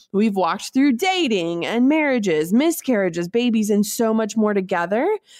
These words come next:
And even though we don't live by each other, like, these are my ride or die friends. And I talk to them almost daily. Like, it's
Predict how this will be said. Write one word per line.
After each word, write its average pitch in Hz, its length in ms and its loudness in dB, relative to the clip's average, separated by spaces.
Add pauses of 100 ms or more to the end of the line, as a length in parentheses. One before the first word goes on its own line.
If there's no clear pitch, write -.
(140)
And 233 100 2
even 254 220 2
though 262 140 2
we 247 120 2
don't 202 300 -2
live 202 380 -2
by 269 240 -2
each 285 240 -2
other, 294 340 2
like, 185 260 -2
these 240 360 2
are 254 80 0
my 240 180 0
ride 185 340 -2
or 180 100 0
die 170 360 0
friends. 165 720 -6 (480)
And 208 400 0
I 220 80 -2
talk 254 280 -4
to 294 100 -2
them 269 180 0
almost 208 460 0
daily. 185 680 0
Like, 196 320 -2
it's 202 320 -4